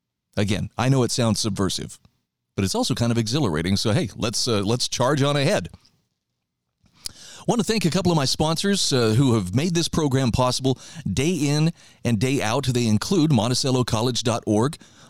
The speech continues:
Lifesaving food dot com, Garage door pro services dot com, and also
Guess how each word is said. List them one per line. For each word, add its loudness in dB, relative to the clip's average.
Lifesaving 2
food 2
dot 0
com, 2
Garage 0
door 4
pro 0
services -2
dot -2
com, 0
and 0
also 2